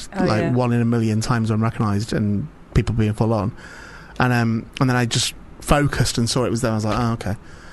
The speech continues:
Speaker 2: And I gave them both a hug at the same time, like a three-way.
Speaker 1: Mm-hmm.
Speaker 2: And then I was speaking mainly to Lucy, 'cause Lucy was saying that she'd contact me about something on an email on my website,
Speaker 1: Yeah.
Speaker 2: and I said, "Oh, that doesn't work."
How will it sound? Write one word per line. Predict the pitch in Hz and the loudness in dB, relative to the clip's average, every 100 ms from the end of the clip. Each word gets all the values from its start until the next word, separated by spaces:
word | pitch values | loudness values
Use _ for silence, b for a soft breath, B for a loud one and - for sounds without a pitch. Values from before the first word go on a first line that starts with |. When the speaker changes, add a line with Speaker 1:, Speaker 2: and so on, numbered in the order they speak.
| B B B | B B B
Speaker 2:
And | 117 | 0
I | |
gave | 123 147 | 4 4
them | 143 | 4
both | 139 123 | 2 0
a | |
hug | 113 117 | 0 2
at | 90 | 0
the | |
same | 95 113 107 | 0 0 0
time, | 113 101 | 0 0
like | 101 | -2
a | |
three-way. | - 117 110 82 - - - | -2 0 0 0 -2 -8 -6
Speaker 1:
Mm-hmm. | 196 214 | -2 -2
Speaker 2:
And | 214 - - B B B B B - | -2 -4 -10 B B B B B 0
then | |
I | 120 | 2
was | 120 | 2
speaking | - 180 160 123 | 2 0 2 2
mainly | 131 254 294 254 | 2 4 2 2
to | 185 | 2
Lucy, | 202 214 - | 2 2 0
'cause | 156 123 | 0 0
Lucy | 151 143 127 | 0 0 -2
was | 123 | -2
saying | 113 117 | 0 0
that | 110 | 0
she'd | - 117 | -2 -2
contact | 139 135 127 - | -2 0 -2 0
me | 117 | -2
about | 110 113 | -2 -2
something | 113 110 104 104 - - | -2 -2 0 -2 -4 -2
on | 113 107 104 - | 0 0 0 0
an | 120 | 0
email | 120 117 | 2 2
on | 113 | 0
my | 110 | 2
website, | 120 123 - 92 | 0 0 0 0
Speaker 1:
Yeah. | |
Speaker 2:
and | 165 | 2
I | 113 | 2
said, | 110 | 0
"Oh, | 104 | -2
that | 92 | -2
doesn't | 117 | -2
work." | 107 98 - | 0 -2 -4